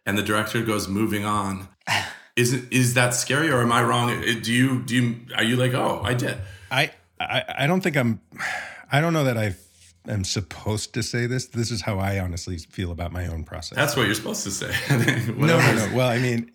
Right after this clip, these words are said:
Speaker 3: by,
Speaker 1: Yeah.
Speaker 3: by which I mean, you know, there are a lot of ways that I think actors feel, uh, a lack of agency, and therefore sometimes there's behaviors that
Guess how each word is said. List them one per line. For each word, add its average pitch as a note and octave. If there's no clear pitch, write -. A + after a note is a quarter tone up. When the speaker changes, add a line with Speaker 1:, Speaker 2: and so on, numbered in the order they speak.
Speaker 3:
by, C3
Speaker 1:
Yeah. B2+
Speaker 3:
by C3
which C#3+
I B2+
mean, G#2
you A2
know, G#2
there A2+
are A2+
a A2+
lot B2
of G#2
ways G2+
that F#2
I F2+
think F2+
actors F#2+
feel, A2
uh, F2
a G2+
lack G2+
of F2
agency, F#2
and F#2
therefore F2+
sometimes F2
there's E2+
behaviors E2+
that E2